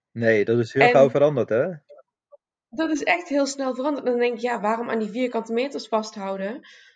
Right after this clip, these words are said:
Speaker 2: Ehm, mijn allereerste aflevering ging over Go Tiny Live Free,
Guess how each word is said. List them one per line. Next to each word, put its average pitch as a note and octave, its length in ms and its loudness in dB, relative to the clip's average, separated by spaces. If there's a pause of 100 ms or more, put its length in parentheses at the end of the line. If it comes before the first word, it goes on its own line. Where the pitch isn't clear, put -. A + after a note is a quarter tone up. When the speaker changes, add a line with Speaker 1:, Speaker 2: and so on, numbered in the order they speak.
(280)
Speaker 2:
Ehm, G#3+ 440 -6 (160)
mijn A3 200 -2
allereerste B3 540 0
aflevering A3 800 -6 (140)
ging - 240 -8
over A3 500 -2
Go A#3 180 0
Tiny A3 360 -2
Live G#3 220 -4
Free, F4+ 400 -10